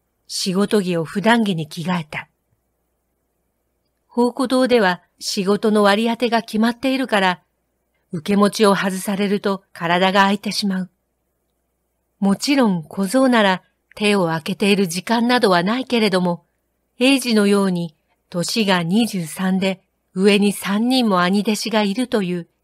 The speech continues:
中途半端な立場だと、こんな時身の置きどころに困るのであった。彼は小僧の浮き地に断って外へ出た。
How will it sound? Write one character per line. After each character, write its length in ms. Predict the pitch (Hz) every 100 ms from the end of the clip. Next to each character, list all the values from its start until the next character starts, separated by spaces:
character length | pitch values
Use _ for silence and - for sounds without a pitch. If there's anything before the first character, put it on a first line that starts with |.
| _
中 260 | - 175 185
途 140 | 226
半 240 | 196 247 240
端 160 | 226
な 80 | 196
立 320 | 185 233 -
場 100 | 226 202
だ 120 | 185
と、 240 | 180 165 _ _ _ _ _
こ 180 | - 170
ん 60 | 190
な 140 | 202
時 400 | 214 196 175 160 175
身 160 | 180
の 160 | 202 196
置 100 | 185
き 100 | 214
ど 140 | 214
こ 120 | 240
ろ 80 | 226
に 140 | 220 214
困 260 | 220 247
る 100 | 269
の 120 | 233
で 100 | 190
あ 80 | 170
っ 60 | - -
た。 180 | 147 - _ _ _ _ _ _ _ _ _ _ _ _ _ _ _ _
彼 280 | 262 254 220
は 220 | 185 180 _ -
小 220 | 196 185
僧 240 | 226 240
の 180 | 202 170
浮 60 | 156
き 100 | -
地 160 | 220
に 140 | 214 208
断 340 | 208 254 254
っ 60 | 254
て 160 | 175
外 340 | 156 233 240 196
へ 80 |
出 140 | 160 165
た。 220 | - -